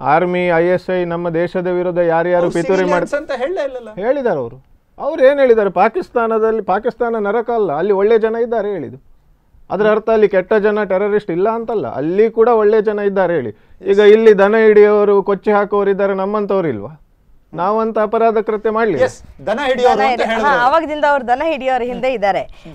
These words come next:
Speaker 3: ಈಗ ಸಂಘಟನೆಯಲ್ಲಿ ಇದ್ದು ನಾನು, ಸಂಘಟನೆ, ಯಾವುದೇ
Speaker 1: ನೀವು
Speaker 3: ಸಂಘಟನೆ
Speaker 1: ನವಾಜ್
Speaker 3: ಯಾವ್ದಾದ್ರು-,
Speaker 1: ಶರೀಫ್ ಬಂದ
Speaker 3: ಒಂದ್
Speaker 1: ಬಗ್ಗೆ
Speaker 3: ನಿಮಿಷ,
Speaker 1: ಒಂದು ಹೇಳಿ.
Speaker 3: ಒಂದ್ ನಿಮಿಷ,
Speaker 2: ಒಂದ್ ನಿಮಿಷ, ಅವ್ರು
Speaker 3: ಒಂದೊಂದೇ
Speaker 2: ಮಾತಾಡಿ.
Speaker 3: topic ಅಲ್ಲಿ
Speaker 2: ಹಾ, ಹೇಳಿ,
Speaker 3: ಮಾತಾಡುವ
Speaker 2: ಹೇಳಿ.
Speaker 3: ನಾವು.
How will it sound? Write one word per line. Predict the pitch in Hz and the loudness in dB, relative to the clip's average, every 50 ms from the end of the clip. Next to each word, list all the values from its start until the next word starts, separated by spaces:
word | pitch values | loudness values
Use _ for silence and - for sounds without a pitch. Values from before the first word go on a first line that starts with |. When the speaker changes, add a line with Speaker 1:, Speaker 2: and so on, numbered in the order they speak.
| - - | -14 -8
Speaker 3:
ಈಗ | 277 311 339 | -4 0 0
ಸಂಘಟನೆಯಲ್ಲಿ | - - 269 247 262 294 339 381 311 370 370 339 320 294 254 | 0 0 -2 -4 -2 0 -2 -2 -2 -2 -4 -4 -4 -4 -6
ಇದ್ದು | 247 220 208 269 | -8 -8 -8 -6
ನಾನು, | 247 233 202 180 170 165 175 233 - - - _ - | -6 -4 -4 -6 -6 -6 -8 -10 -12 -14 -10 _ -4
ಸಂಘಟನೆ, | 254 262 294 320 339 311 320 | -4 -2 -2 -2 -4 -4 -2
ಯಾವುದೇ | 277 294 330 - - 466 | -2 0 0 0 0 0
Speaker 1:
ನೀವು | 480 - | -2 -2
Speaker 3:
ಸಂಘಟನೆ | - - - 277 269 | -4 -4 -2 -2 -2
Speaker 1:
ನವಾಜ್ | 240 262 139 143 160 175 185 - | -2 2 4 6 8 8 6 6
Speaker 3:
ಯಾವ್ದಾದ್ರು-, | - - 165 165 | 4 2 2 4
Speaker 1:
ಶರೀಫ್ | 170 170 370 - 165 147 147 147 143 | 4 2 2 0 0 0 0 0 0
ಬಂದ | 139 143 143 | 0 0 0
Speaker 3:
ಒಂದ್ | 170 - | 0 2
Speaker 1:
ಬಗ್ಗೆ | - 523 | 2 2
Speaker 3:
ನಿಮಿಷ, | - 139 | 0 0
Speaker 1:
ಒಂದು | 427 427 139 135 139 | 0 0 0 0 -2
ಹೇಳಿ. | 139 139 | -2 -2
Speaker 3:
ಒಂದ್ | - 359 | -2 -4
ನಿಮಿಷ, | 403 - 180 | -4 -4 -2
Speaker 2:
ಒಂದ್ | 294 - - | -2 -2 -2
ನಿಮಿಷ, | - 165 - | -4 -8 -6
ಅವ್ರು | - - - - | -4 -4 -2 0
Speaker 3:
ಒಂದೊಂದೇ | 370 403 359 381 | 0 0 0 -2
Speaker 2:
ಮಾತಾಡಿ. | 370 - 311 277 277 - | -2 -2 -2 -2 -2 -2
Speaker 3:
topic | 302 302 - - | -4 -6 -4 -2
ಅಲ್ಲಿ | 277 254 240 233 | -4 -4 -4 -4
Speaker 2:
ಹಾ, | |
ಹೇಳಿ, | 226 214 | -6 -4
Speaker 3:
ಮಾತಾಡುವ | 220 226 208 - 202 196 196 | -4 -2 -2 -2 -2 0 0
Speaker 2:
ಹೇಳಿ. | 190 175 | 0 0
Speaker 3:
ನಾವು. | 170 160 151 147 - - - | -2 -6 -8 -10 -14 -18 -20